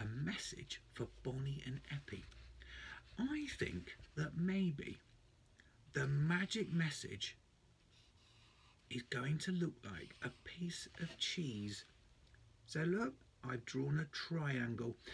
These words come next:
And what I'm gonna do is I'm gonna go and leave this by Bonnie and Eppie's leads, so when we go out for a walk in a moment, they're going to find it, and it will be a reminder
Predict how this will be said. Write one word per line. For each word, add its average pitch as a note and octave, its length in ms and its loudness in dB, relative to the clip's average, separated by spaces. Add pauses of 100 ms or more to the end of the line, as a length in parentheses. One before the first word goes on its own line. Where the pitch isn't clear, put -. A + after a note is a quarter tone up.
(240)
And D3+ 140 4
what - 160 0
I'm G3+ 100 6
gonna F3 200 6
do D3 180 2 (160)
is G2 120 -2 (120)
I'm D3+ 220 0
gonna D3+ 180 2
go C#3 140 2
and B2 140 0
leave C3 320 -2
this - 260 -8 (300)
by D3 400 2
Bonnie D3 320 2
and B2+ 100 -2
Eppie's - 360 -2
leads, G#2 480 -2 (220)
so - 140 -2
when C3 260 2
we A#3+ 60 -2
go F#3 200 0
out D#3 180 0
for - 120 -6
a A2+ 60 -2
walk B2 360 0
in F#2 100 -2
a - 40 -4
moment, F2+ 400 -4 (380)
they're D3+ 100 0
going D3+ 300 2
to D3 100 0
find F#3 380 2
it, - 160 -6 (400)
and D#3+ 120 4
it D3+ 100 2
will D3+ 100 2
be D#3+ 160 4
a D#3+ 40 4
reminder F3+ 680 4